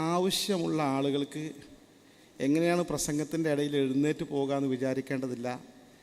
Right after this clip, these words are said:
നമ്മുടെ പരിപാടി അള്ളാഹുവിൻ്റെ അനുഗ്രഹത്താൽ വിജയകരമായി ഇത്രയും സമയം നമ്മൾ ഉദ്ദിഷ്ട രീതിയിൽ തന്നെ വിഷയങ്ങളൊക്കെ അവതരിപ്പിച്ചുകൊണ്ട് പൂർത്തിയാക്കിയിട്ടുണ്ട്. ആവശ്യമുള്ള ആളുകൾക്ക് പോകാം. ഓൺലൈൻ ഈ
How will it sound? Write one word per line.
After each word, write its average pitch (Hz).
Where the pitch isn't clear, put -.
നമ്മുടെ 147
പരിപാടി 151
അള്ളാഹുവിൻ്റെ 147
അനുഗ്രഹത്താൽ 135
വിജയകരമായി 160
ഇത്രയും 170
സമയം 131
നമ്മൾ 143
ഉദ്ദിഷ്ട 143
രീതിയിൽ 135
തന്നെ 131
വിഷയങ്ങളൊക്കെ 139
അവതരിപ്പിച്ചുകൊണ്ട് 131
പൂർത്തിയാക്കിയിട്ടുണ്ട്. 117
ആവശ്യമുള്ള 160
ആളുകൾക്ക് 143
പോകാം. 120
ഓൺലൈൻ 170
ഈ -